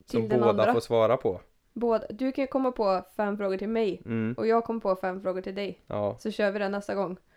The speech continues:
Speaker 1: Vart är gränsen för
Speaker 2: Ja, men det vet du.
Speaker 1: Ja. Okej.
Speaker 2: Ja, jag blir lite nervös redan.
Speaker 1: <laughs> Ja, men det här kan bli kul.
Speaker 2: Och så måste man svara då.
Speaker 1: Ja.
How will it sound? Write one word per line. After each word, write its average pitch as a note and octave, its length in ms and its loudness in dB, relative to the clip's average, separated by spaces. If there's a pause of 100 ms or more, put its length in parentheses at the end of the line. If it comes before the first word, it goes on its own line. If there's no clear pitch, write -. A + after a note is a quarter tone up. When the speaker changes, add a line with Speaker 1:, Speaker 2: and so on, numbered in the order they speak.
(720)
Speaker 1:
Vart A#2+ 200 2
är G#2+ 60 -2
gränsen A2+ 560 -4
för F#2+ 440 0 (280)
Speaker 2:
Ja, - 80 -8
men G3+ 240 -10
det G3+ 240 -8
vet G3+ 340 -8
du. G#3+ 220 -8 (420)
Speaker 1:
Ja. G#2+ 200 -10 (800)
Okej. B2 440 -2
Speaker 2:
Ja, A3 200 -4
jag G#3+ 140 -2
blir G#3 140 -4
lite G#3 200 -4
nervös G#3 560 0
redan. G#3 420 2 (260)
Speaker 1:
<laughs> - 240 -18
Ja, A2 140 2
men G#2+ 80 0
det A2+ 60 0
här C#3 80 6
kan G3 120 0
bli G#3+ 80 0
kul. F2+ 300 -4
Speaker 2:
Och A3 140 -2
så A3+ 80 2
måste A#3 340 -2
man F#3+ 140 -2
svara F#3+ 300 0
då. D#3 140 -2 (420)
Speaker 1:
Ja. A2+ 300 4